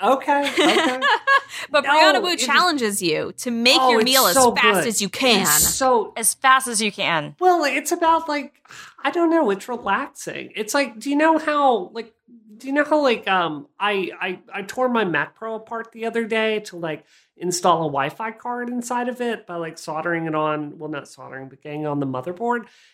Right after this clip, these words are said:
Speaker 1: It's just, like, the same thing. It's like, how well can I make this beautiful thing? And
Speaker 2: Mm-hmm.
Speaker 1: it's so much fun. Oh my God.
Speaker 2: Do you
Speaker 1: I
Speaker 2: try to
Speaker 1: love
Speaker 2: make it
Speaker 1: Blue
Speaker 2: look just like
Speaker 1: Apron.
Speaker 2: the pictures?
Speaker 1: I don't. Actually, I, I post pictures of this as I do it.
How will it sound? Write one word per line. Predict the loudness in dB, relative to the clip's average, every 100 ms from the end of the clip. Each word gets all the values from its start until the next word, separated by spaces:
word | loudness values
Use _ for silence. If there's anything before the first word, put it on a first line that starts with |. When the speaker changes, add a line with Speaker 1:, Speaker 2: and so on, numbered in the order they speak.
| _
Speaker 1:
It's | -8 -8
just, | -4 -2
like, | -2 -2
the | -4
same | -6 -2 -2 -2
thing. | -4 -6 -6 -8
It's | -10
like, | -10 -12
how | -10 -2 -2
well | 2 4 4 2
can | -6 -8
I |
make | -6 -6 -8 _
this | -20
beautiful | -18 -14 -10 -10 -12 -18 -18 _
thing? | -14 -10
And | -8 -6
Speaker 2:
Mm-hmm. | -6 -8
Speaker 1:
it's | -4
so | -2 2 2 2
much | 4 2 2
fun. | -4 0 2 2 -2 -4
Oh | -4
my | 0 2
God. | 4 2 0
Speaker 2:
Do | 0
you |
Speaker 1:
I | 4
Speaker 2:
try | 4
to | 4
Speaker 1:
love |
Speaker 2:
make | 4 2
it |
Speaker 1:
Blue | 0 2
Speaker 2:
look |
just | 2 0
like | -4
Speaker 1:
Apron. | -4
Speaker 2:
the | -10
pictures? | -12 -10 -14 -16 _ _ _ _ _ _ _
Speaker 1:
I | 0 0
don't. | 2 4 4 0 -4
Actually, | -4 -4 2 2
I, | 4 4 0
I |
post | -4 -14 -16 -14
pictures | -18 -14 -12 -12
of | -12
this | -14 -10
as | -8 -8
I | -8
do | -8 -10 -10
it. | -8 -10